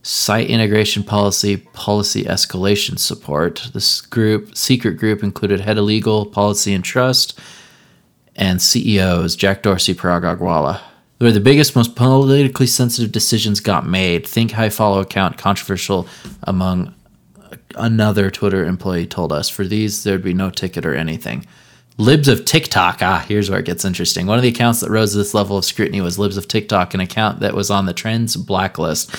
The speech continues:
and was designated as do not take action on user without consulting with sip pests.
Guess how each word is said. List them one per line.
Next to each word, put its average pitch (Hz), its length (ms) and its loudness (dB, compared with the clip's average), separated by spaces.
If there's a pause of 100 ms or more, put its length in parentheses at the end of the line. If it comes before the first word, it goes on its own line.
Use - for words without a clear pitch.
(160)
and 107 100 -2
was 87 120 0
designated 101 540 0
as 90 140 -2
do 104 140 0
not 113 180 0
take 107 220 -2
action 101 400 -2
on 92 260 -2
user 92 320 0
without 90 340 -2
consulting 95 540 -4
with 127 200 -4
sip - 400 -4
pests. - 600 -6